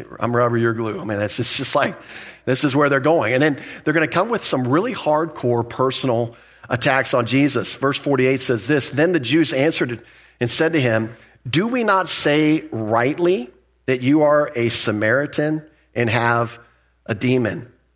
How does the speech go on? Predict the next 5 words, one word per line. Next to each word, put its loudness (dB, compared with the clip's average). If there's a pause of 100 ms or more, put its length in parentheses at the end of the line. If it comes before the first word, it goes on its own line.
(480)
This -2
word 2
"say," 2
it's 0
interesting. -2